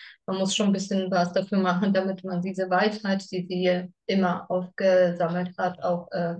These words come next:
erfahren darf. <clears throat> Ja.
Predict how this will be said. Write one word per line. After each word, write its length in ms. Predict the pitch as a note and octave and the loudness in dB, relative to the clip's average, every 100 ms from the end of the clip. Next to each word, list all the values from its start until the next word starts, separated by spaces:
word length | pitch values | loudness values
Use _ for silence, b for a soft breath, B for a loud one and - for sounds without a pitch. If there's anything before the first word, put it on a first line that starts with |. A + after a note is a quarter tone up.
| - | -6
erfahren 460 | F#3+ - G3+ G#3 F#3+ | -6 -2 0 2 0
darf. 320 | E3+ - - _ _ _ _ _ _ _ _ _ _ _ _ _ - | -2 -6 -10 _ _ _ _ _ _ _ _ _ _ _ _ _ -6
<clears throat> 760 | A#3+ C#4 C4+ - C#4+ B3+ G#3 - - _ _ _ _ _ _ _ _ _ _ _ _ _ _ _ _ _ _ _ _ _ _ _ _ _ _ _ - | -2 0 0 0 2 4 4 0 -10 _ _ _ _ _ _ _ _ _ _ _ _ _ _ _ _ _ _ _ _ _ _ _ _ _ _ _ -6
Ja. 160 | G3 | -6